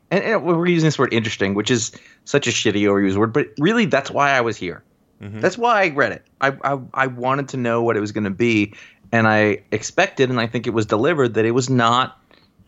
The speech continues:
Speaker 1: the dumb stereotype of what people think that the guy is gonna deliver.
Speaker 2: No.
Speaker 1: It was a different story. It was a super, it was a Superman story. It was, it was a take on it. It was a thing.
Speaker 2: It's recognizable. It's, it's not un-Superman.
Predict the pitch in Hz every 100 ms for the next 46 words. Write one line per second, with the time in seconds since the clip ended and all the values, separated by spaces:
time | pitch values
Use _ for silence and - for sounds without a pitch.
0 | - 123 113 - 113 110 107 104 101 101
1 | - - 113 107 101 101 95 92 95 -
2 | 104 90 95 92 90 90 - 95 90 85
3 | 90 - 87 85 82 80 - - - -
4 | - - - - _ - - 120 120 107
5 | 101 104 101 143 185 131 - 92 92 110
6 | 123 127 202 - - 110 - 131 135 226
7 | 202 101 95 95 - 78 - - 123 127
8 | 117 - 143 131 117 165 180 110 95 120
9 | 143 82 98 95 147 123 117 - 170 180
10 | 208 175 139 143 123 127 - 139 135 165
11 | 170 123 120 113 101 95 80